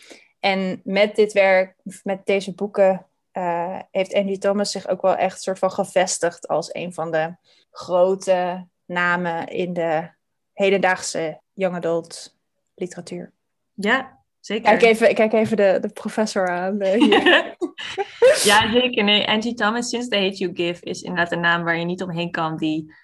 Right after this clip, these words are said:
Speaker 2: zowel door, ehm, jonge lezers veel gelezen wordt, als door volwassenen ook veel gelezen wordt. En ook heel erg een boek wat, eh, echt een lieveling is, ook van bibliothecarissen en docenten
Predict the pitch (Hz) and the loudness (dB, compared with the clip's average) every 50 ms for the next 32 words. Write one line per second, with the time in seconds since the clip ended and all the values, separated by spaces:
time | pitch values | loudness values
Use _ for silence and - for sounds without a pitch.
0 | _ _ _ - - 185 185 175 180 180 185 196 208 214 214 196 - - 180 170 | _ _ _ -2 0 0 2 2 2 4 4 4 4 2 2 0 -2 -4 -6 -2
1 | 185 185 185 180 180 175 175 165 - - _ _ - 175 170 170 170 170 170 165 | 0 2 2 2 2 0 0 -2 -4 -10 _ _ -6 -4 -2 -2 -2 -2 -2 -4
2 | 165 170 170 - - 180 180 190 190 202 185 180 180 196 233 247 233 - - 196 | -6 -8 -10 -12 -12 -8 -6 -4 -2 -2 0 0 0 0 0 -4 -6 -6 -6 -8
3 | 196 196 196 180 180 190 220 208 220 208 214 226 240 254 247 - - _ - 185 | -6 -6 -2 0 0 0 0 -2 -4 -6 -4 -4 -4 -4 -6 -10 -10 _ -8 -8
4 | 185 175 180 170 165 165 165 160 - - - _ 185 160 165 190 196 - 254 226 | -6 -6 -6 -4 -4 -4 -4 -6 -8 -12 -8 _ -2 0 0 0 0 -2 -2 -2
5 | 233 233 - - - 214 214 - 220 220 220 220 202 208 202 208 196 196 196 196 | -2 -2 -2 -2 -4 -4 -4 -6 -8 -6 -4 -2 -2 -2 -2 -2 -2 -4 -4 -6
6 | - - - _ _ _ - 202 226 233 220 220 202 208 202 202 202 202 185 180 | -12 -20 -20 _ _ _ -2 0 0 0 -2 -2 0 2 2 2 0 0 -2 -2
7 | 180 196 190 185 170 170 170 170 170 - - _ - 170 170 165 165 165 160 - | -2 -4 -4 -2 0 0 0 0 -2 -8 -16 _ -10 -6 -6 -4 -4 -4 -4 -6
8 | - - - - - - 190 185 185 208 208 220 196 180 170 - 175 175 170 - | -8 -10 -10 -6 -4 -2 0 2 2 2 2 0 0 -2 -2 -4 -4 -4 -4 -4
9 | 165 170 170 - 185 175 175 185 180 196 190 185 196 214 208 185 165 160 165 170 | -4 -4 -4 -6 -6 -4 -4 -4 -2 -2 -2 -2 -2 -2 2 2 2 4 2 0
10 | 175 175 - 165 165 165 170 175 175 - 170 170 175 170 175 160 160 165 | -4 -6 -6 -8 -6 -6 -6 -6 -4 -4 -4 -4 -4 -4 -2 -2 -2 -4